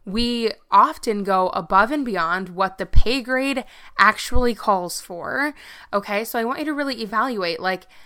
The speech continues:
am I honoring my needs when it comes to, when it comes to my job? Like, am I setting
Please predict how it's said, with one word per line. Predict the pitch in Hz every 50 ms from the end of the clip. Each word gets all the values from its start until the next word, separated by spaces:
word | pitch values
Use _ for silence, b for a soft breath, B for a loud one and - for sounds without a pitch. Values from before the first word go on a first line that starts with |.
| b b b _ _ _ -
am | 220 226 247
I | 311 349 -
honoring | - 220 220 220 220 220 214 208
my | 196 185 185
needs | 185 180 180 180 180 -
when | 196 185
it | 180 180
comes | - - 180 180 180 180 -
to, | - - - 196 190 190 185 180 180 _ _ _ _ _ _ _ _ _ _ _ _
when | - 220 208 202
it | 202 190
comes | - 202 190 -
to | - 196
my | 196 185 180
job? | - 226 233 240 - -
Like, | - 202 202 - - -
am | 196 208 208 220
I | 233 226 226 226 214
setting | 202 - - - - 262 285 240 202 196 190 185 180